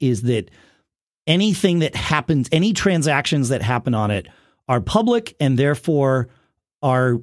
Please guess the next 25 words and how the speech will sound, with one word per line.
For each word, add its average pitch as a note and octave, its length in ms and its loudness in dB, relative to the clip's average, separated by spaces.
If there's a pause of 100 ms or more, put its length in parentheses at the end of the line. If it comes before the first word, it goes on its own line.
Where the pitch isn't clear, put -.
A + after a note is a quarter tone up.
sort D3+ 220 0
of A#2 240 -2
vetted B2 600 0
by G2 200 0
the F#2 100 -2
public. F2 420 -2
So C3 220 0
if, A#2 200 -4
if - 120 -2
I G3 140 2
were G#3 140 2
to E3+ 80 2
send F#3 280 0
you D3 80 2
something B2 480 -2
on E2+ 60 -2
a F2 60 -2
blockchain, F#2+ 380 -4
doesn't C3 200 0
matter. D2+ 200 -4
It C2 60 -14
could D3+ 140 2
be C#3+ 80 0
a C3 40 0
Bitcoin, C3 440 -2